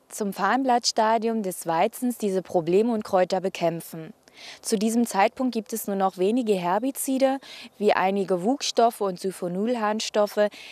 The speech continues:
die eine Zulassung haben. Wenn Sie sich für Wuchsstoffe entscheiden,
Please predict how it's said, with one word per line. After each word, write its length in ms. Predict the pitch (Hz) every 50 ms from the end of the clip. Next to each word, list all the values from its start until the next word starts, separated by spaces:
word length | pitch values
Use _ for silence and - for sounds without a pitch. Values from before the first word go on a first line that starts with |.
| - - -
die 80 | 208
eine 180 | 202 190 190 196
Zulassung 640 | - - - 202 190 180 170 160 - - - 156 156 - -
haben. 380 | 147 143 147 151 151 151 - - _ _ _ _ _ - - - - - - -
Wenn 120 | - 208 220
Sie 120 | 226 240
sich 200 | 214 240 233 -
für 200 | - 240 214 196
Wuchsstoffe 480 | 220 269 - - - - 269 254 - -
entscheiden, 760 | 226 202 208 208 - 220 208 208 220 240 247 254 262 269